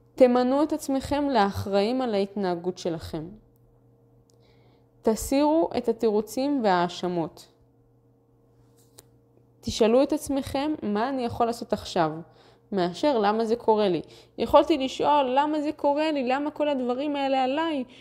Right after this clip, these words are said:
בבת אחת, למה הכל נפל עליי. אני שאלתי, "מה אני יכולה לעשות עכשיו? איך אני יכולה לשנות את המצב? איך אני מממנת את הדירה הזו?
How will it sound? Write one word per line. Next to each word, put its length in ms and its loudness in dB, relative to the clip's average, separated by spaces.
בבת 340 2
אחת, 400 -4
למה 180 0
הכל 200 -2
נפל 340 -2
עליי. 360 -2
אני 240 2
שאלתי, 540 0
"מה 280 -2
אני 120 0
יכולה 220 -2
לעשות 260 -4
עכשיו? 340 -4
איך 180 0
אני 120 2
יכולה 200 0
לשנות 260 -2
את 100 -2
המצב? 440 -2
איך 260 -2
אני 140 0
מממנת 460 0
את 60 0
הדירה 360 0
הזו? 220 -2